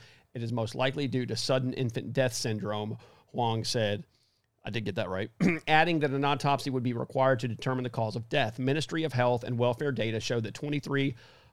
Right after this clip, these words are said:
of the one thousand, one hundred sixty-five thousand two hundred, uh, that was a Joe Biden, do you see that?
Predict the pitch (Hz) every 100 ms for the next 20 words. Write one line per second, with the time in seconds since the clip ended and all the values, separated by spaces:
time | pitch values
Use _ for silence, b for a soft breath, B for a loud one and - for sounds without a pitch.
0 | B 131 117 120 120 120 135 143 147 131
1 | - 127 - 165 165 - - 143 160 143
2 | 139 - 147 147 123 120 117 147 143 135
3 | - 107 - 117 104 117 104 104 117 104
4 | 101 113 123 120 120